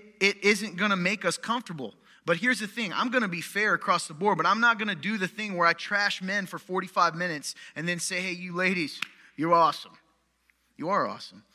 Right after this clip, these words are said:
We both have a call. This is not good business, but this is following the Christ.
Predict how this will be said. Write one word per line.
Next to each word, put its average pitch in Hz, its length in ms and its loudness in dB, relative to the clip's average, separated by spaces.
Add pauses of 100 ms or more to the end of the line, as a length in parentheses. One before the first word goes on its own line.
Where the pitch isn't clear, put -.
(1120)
We 190 160 0
both 214 360 8
have 202 180 2
a 170 60 2
call. 160 420 -2 (4000)
This - 180 -4
is 156 140 -10
not 165 340 0
good 156 220 -6
business, 143 440 -8
but 123 160 -16
this 143 220 -8
is 135 80 -16
following 127 560 -6
the 107 60 -10
Christ. - 560 -16